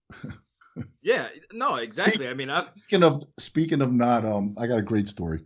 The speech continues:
Speaker 1: Um, speaking of, of not following, uh, directions on a label, uh, Jack three D. Um, I'm rough and tough. I'm about three hundred.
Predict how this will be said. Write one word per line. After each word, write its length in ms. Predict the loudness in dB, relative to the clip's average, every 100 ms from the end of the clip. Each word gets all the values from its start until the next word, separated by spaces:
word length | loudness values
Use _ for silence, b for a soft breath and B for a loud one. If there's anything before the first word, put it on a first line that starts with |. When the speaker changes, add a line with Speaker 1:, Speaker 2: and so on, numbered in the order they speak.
| B B B B 0
Speaker 1:
Um, 420 | 2 4 4 0 -8 -10
speaking 460 | -4 2 2 4
of, 180 | 4 2
of 160 | -2 -2
not 220 | 0 -2
following, 640 | -4 -2 0 2 0 -2 -10 -6
uh, 140 | -4 -4 -6
directions 480 | -2 0 0 0 0
on 140 | 2
a 40 | 2
label, 520 | 2 2 2 -4 -10 _ _ _ _ _ _ _ -18 -18 -4
uh, 220 | 2 4 2 4
Jack 260 | 4 4 2
three 240 | 2 4
D. 280 | 2 0 -8 -20 _ _ _ _ _ -20 _ B B B B B -4
Um, 540 | 2 4 4 2 -4 -10 _ _ _ _ _ _ -4
I'm 200 | 0 4
rough 280 | 4 4 0
and 120 | -4
tough. 480 | 0 0 0 -6 -20 _ _
I'm 100 | -6
about 400 | -2 0 -2 -4
three 240 | -4 0 2
hundred. 540 | 2 2 4 2 0